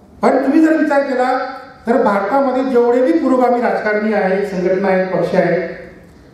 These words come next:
हे ओबीसीचा पॉझिटिव्ह तर नाव, नावच नाही,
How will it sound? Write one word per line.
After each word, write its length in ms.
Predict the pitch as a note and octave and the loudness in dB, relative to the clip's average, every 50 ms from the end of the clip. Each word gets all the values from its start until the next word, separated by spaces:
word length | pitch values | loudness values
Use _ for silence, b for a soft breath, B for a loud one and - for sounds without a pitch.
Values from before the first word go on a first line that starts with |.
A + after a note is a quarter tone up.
| - - | -14 -6
हे 460 | - F3 G3+ A3 G#3+ - - F3+ F#3+ | 0 2 4 4 4 2 0 0 0
ओबीसीचा 920 | F#3 F#3+ G3+ G#3 G#3 - F#3+ F#3+ F3+ F#3 F3+ F3+ F#3 F#3 F#3 - - - - - - - - - - - - - - - - - - - - - - | 0 0 0 -2 -2 -2 -2 -4 -2 -2 0 0 0 0 0 -2 -4 -8 -10 -14 -16 -20 -20 -20 -20 -20 -20 -20 -20 -20 -20 -20 -20 -20 -20 -12 -6
पॉझिटिव्ह 440 | E3 E3 E3 G3+ G#3 A#3 A#3 - A#3+ | -2 0 0 2 2 2 2 0 0
तर 80 | - | -2
नाव, 200 | - G3+ G#3 G#3 - B3+ - F3 F3+ F3 E3 E3+ | 0 0 0 0 0 0 -2 -2 -2 0 0 2
नावच 320 | E3+ E3+ - - - - | 2 2 2 2 0 0
नाही, 300 | - - - A3+ - - | 0 0 0 0 0 -2